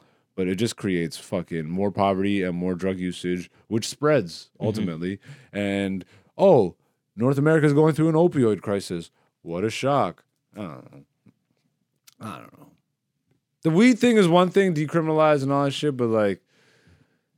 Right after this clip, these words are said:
Speaker 1: if you're not gonna, if you're not gonna actually care, then I don't think just saying, "We're decriminalizing all drugs," because it seems to,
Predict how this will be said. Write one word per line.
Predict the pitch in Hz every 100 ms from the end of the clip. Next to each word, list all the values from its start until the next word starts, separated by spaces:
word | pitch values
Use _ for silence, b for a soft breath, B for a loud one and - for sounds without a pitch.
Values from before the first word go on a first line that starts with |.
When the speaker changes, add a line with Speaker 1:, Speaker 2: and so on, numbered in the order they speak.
| _
Speaker 1:
if | 123 120
you're | 156
not | 170 170
gonna, | 165 147 120 _ _
if | 147 123
you're | 139
not | 147 156
gonna | 151
actually | 143 139 139 127
care, | - 135 127 147 151
then | 123 113
I | 117
don't | 117 110 - _ _ _ -
think | 123 110 - -
just | 117 117
saying, | - 117 117 107
"We're | 127
decriminalizing | 156 190 175 214 202 196 180
all | 196
drugs," | 175 170 208 127
because | 117 131 151 131
it | 131
seems | 160 160
to, | 143 135